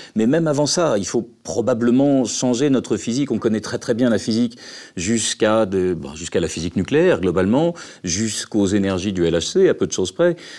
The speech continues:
Mais on a encore, euh, on a encore beaucoup d'ordres de grandeur entre ce, cette physique du L H C et la physique dont je parlais tout à l'heure de l'inflation.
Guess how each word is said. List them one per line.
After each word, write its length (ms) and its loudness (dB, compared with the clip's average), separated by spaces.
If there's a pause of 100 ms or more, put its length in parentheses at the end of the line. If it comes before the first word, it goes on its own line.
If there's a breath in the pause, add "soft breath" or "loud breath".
(140 loud breath)
Mais 320 4
on 160 4
a 40 2
encore, 500 4
euh, 440 2
on 120 -4
a 40 -6
encore 280 -2
beaucoup 400 0
d'ordres 320 2
de 120 2
grandeur 500 2
entre 240 -2
ce, 420 0
cette 260 -4
physique 300 -2
du 100 2
L 80 4
H 80 4
C 380 2
et 120 6
la 120 4
physique 440 -4
dont 280 0
je 100 -10
parlais 300 -2
tout 120 -6
à 80 2
l'heure 120 2
de 80 -2
l'inflation. 560 -2